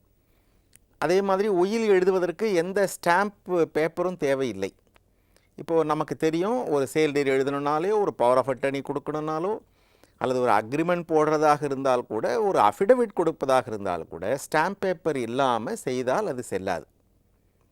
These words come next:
அது வெற்றுத்தாள்ல எழுதப்பட்ட ஒன்றாக கருதப்படும். ஆனா உயிலை பொறுத்தவரையில் அது சாதாரணமாக ஒரு தாளில் எழுதப்பட்டிருந்தால் கூட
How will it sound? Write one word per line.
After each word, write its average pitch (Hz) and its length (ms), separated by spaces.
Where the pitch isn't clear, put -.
அது 214 180
வெற்றுத்தாள்ல 175 680
எழுதப்பட்ட 156 640
ஒன்றாக 120 380
கருதப்படும். 113 520
ஆனா 135 220
உயிலை 233 380
பொறுத்தவரையில் 151 880
அது 185 220
சாதாரணமாக 147 960
ஒரு 170 220
தாளில் 151 380
எழுதப்பட்டிருந்தால் 131 1080
கூட 104 500